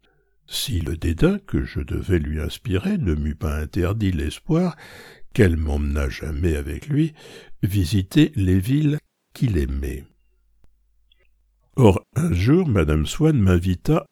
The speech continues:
à un grand déjeuner. Je ne savais pas quels devaient être les convives. En arrivant, je fus dans le vestibule déconcerté par un incident qui m'intimida.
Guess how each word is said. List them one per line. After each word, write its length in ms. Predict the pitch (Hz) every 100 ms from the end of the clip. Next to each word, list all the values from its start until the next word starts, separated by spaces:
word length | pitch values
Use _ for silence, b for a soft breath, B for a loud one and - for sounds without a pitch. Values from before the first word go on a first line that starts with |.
| _
à 160 | 113 101 98
un 180 | 85
grand 300 | 78 123 151
déjeuner. 640 | 123 95 98 - 71 67 - _ _ _ _ _ _ _ -
Je 180 | 107 104
ne 100 | 80
savais 340 | - 71 73
pas 180 | - 113
quels 340 | - 85 67
devaient 340 | 76 73 87 -
être 340 | 131 - -
les 180 | 92 131
convives. 680 | 117 80 67 - - - - B B B B B B B
En 160 | 123 104
arrivant, 480 | 95 95 117 220 139
je 200 | 101 78
fus 300 | - 107 82
dans 220 | 78 73
le 120 | 76
vestibule 680 | 71 90 - 95 120 233 131
déconcerté 760 | 80 - 76 - 69 - 107
par 320 | 92 - 69 -
un 140 | 78
incident 540 | 82 - 110 110 175 185
qui 220 | - 101
m'intimida. 920 | 135 151 160 92 71 71 76 80